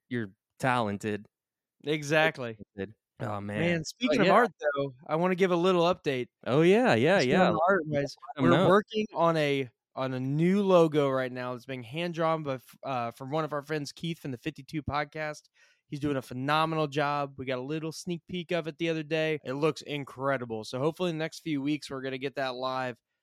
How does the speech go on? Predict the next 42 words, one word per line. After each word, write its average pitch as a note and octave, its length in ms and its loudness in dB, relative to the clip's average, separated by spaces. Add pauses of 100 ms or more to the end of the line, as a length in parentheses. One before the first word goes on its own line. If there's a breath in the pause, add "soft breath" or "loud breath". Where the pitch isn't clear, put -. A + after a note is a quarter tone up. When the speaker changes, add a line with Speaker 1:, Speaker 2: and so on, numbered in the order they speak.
(180)
Speaker 2:
uh, A2+ 300 -4
and A#2+ 220 -6
up - 220 -4
and A#2+ 140 -6
running, B2+ 420 -2
and B2 120 -8
it B2+ 100 -6
looks B2+ 440 -6 (220)
awesome. A#2 560 0 (160)
It, C3 280 -4
he C#3 200 -4
does C3+ 240 0
an B2+ 80 -8
amazing D3 420 -2
job. C#3+ 400 0 (200 soft breath)
Uh, A2+ 200 -4
it C#3+ 320 -6
definitely G3 320 6
looks F#3 140 4
better F#3 200 4
than F3+ 140 0
our F3 80 2
last F3+ 280 2
one. F#3 300 -4
If, - 160 -10
if C3+ 200 -6
you D3+ 60 -2
don't E3 180 0
know E3 100 0
the D#3+ 80 0
story E3 320 -2
on D3+ 100 -2
that D#3 200 -4
one, D#3 240 -2
we C#3+ 120 -6
tried D3+ 320 -2
Fiverr D#3 440 -2
out, D#3 200 -2 (120)
and B2 440 -4
it, E3 180 -4
uh, G3 340 0 (260)
not B3 240 -4